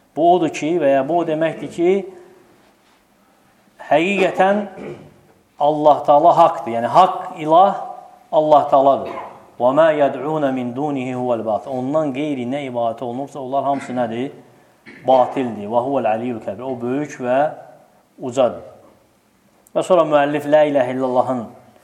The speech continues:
şərtlərinə keçir, on doqquzuncu sualı verir. Onu da gələn dərsimizə saxlayırıq. Çünki o mövzu biraz uzun mövzudur, böyükdür. Allah Taala bizi eşidib faydalanlardan etsin. Aqulu ma tasma'un və astəğfirullaha li və lakum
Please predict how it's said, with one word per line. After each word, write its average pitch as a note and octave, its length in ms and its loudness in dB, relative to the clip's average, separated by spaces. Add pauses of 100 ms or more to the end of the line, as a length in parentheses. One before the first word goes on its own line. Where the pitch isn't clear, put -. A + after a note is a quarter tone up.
(360)
şərtlərinə C3 640 0
keçir, A#2+ 320 -12
on B2 160 -6
doqquzuncu A#2+ 360 -10
sualı A#2+ 320 -2
verir. A2+ 220 -6
Onu B2 240 -6
da A#2 120 2 (840)
gələn B2+ 280 4
dərsimizə A#2 440 2
saxlayırıq. A2+ 460 -2
Çünki A#2+ 200 -8
o B2 140 -6
mövzu A2+ 380 -8
biraz A2+ 220 -4 (720)
uzun B2+ 280 -8
mövzudur, G#2+ 480 -10
böyükdür. A2 460 -12 (520)
Allah A#2 260 -4
Taala A#2+ 280 -2
bizi A2+ 320 -10 (540)
eşidib A#2+ 340 -10
faydalanlardan A2 600 -4
etsin. G#2 380 -12 (460)
Aqulu A#2 380 -4
ma A2+ 160 -2
tasma'un A2+ 580 -4
və A2+ 100 -4
astəğfirullaha A2 720 -2
li G#2+ 100 -6
və A2 120 -2
lakum A#2 340 -2